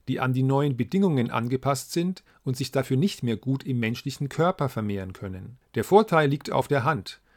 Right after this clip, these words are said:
Das Immunsystem bekommt es mit funktionierenden Viren zu tun, auch wenn sie keine wirkliche Gefahr mehr darstellen.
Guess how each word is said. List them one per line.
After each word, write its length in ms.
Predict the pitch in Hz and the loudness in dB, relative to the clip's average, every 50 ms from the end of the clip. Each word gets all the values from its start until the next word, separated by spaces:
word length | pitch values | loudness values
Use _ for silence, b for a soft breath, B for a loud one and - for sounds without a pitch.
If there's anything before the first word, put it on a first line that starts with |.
| b b b b | b b b b
Das 140 | - 120 - | -2 -2 0
Immunsystem 760 | - 143 139 175 214 202 185 190 160 - - 175 170 170 165 | 2 2 4 4 4 4 4 2 -2 0 2 2 2 2 2
bekommt 400 | 131 127 - - - 151 165 190 | 0 -2 -2 2 2 2 2 2
es 260 | - 170 165 160 - - | 0 -2 -2 -2 0 0
mit 200 | 127 120 - - | 0 0 -2 -4
funktionierenden 880 | - 131 123 120 - - 117 117 127 147 147 135 131 117 110 104 98 | -4 -2 -2 -2 -2 -2 0 2 2 4 4 4 2 2 0 0 0
Viren 300 | 104 113 117 131 135 151 | 0 2 2 4 2 2
zu 180 | 151 - - 165 | -2 -4 -6 -8
tun, 380 | - - 190 185 208 220 220 - | -4 -4 -2 0 0 -2 -2 -2
auch 180 | - 113 - | -2 -2 0
wenn 160 | 104 120 139 151 | 2 2 2 0
sie 140 | 143 160 | -2 -4
keine 400 | 151 - 120 117 120 120 113 101 | -4 -2 0 0 2 0 0 2
wirkliche 380 | 110 131 135 - 147 - 160 151 | 2 2 2 0 -2 -6 -4 -4
Gefahr 360 | - 151 127 - 160 160 175 | -4 -6 -2 0 2 2 2
mehr 220 | 165 127 107 98 95 | 2 0 -2 -4 -4
darstellen. 760 | - 98 95 101 - - - 107 101 104 107 107 - 139 135 | -4 -4 -4 -6 -8 -10 -10 -10 -10 -10 -12 -12 -14 -16 -18